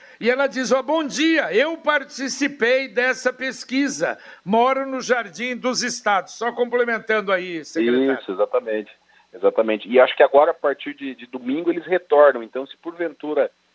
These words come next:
Speaker 2: é, você na sua casa aí receber essa, essa visita, se certifique que são profissionais do, do, do ibope com crachá de identificação e participe, porque isso é muito importante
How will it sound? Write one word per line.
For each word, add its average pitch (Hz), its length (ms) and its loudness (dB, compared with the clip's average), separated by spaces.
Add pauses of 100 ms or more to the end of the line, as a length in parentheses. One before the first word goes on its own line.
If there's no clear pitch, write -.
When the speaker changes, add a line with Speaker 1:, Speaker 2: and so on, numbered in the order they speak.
Speaker 2:
é, 113 340 0
você 110 420 -10
na 110 100 -10
sua 104 200 -6
casa 113 420 4
aí 113 100 -6
receber 127 680 -4
essa, 107 560 0 (420)
essa 104 280 -6
visita, 107 680 -2 (260)
se - 140 -16
certifique 208 640 -4
que - 140 -20
são 160 120 6
profissionais 139 600 0
do, 117 380 -4
do, 98 760 -2 (380)
do 117 80 -6
ibope - 560 6
com 135 240 -4
crachá 123 440 0
de 120 120 -14
identificação 117 880 -2
e 156 40 -6
participe, 165 760 -6
porque 165 220 -10
isso 170 200 -6
é 165 40 0
muito 170 280 -8
importante 151 600 -2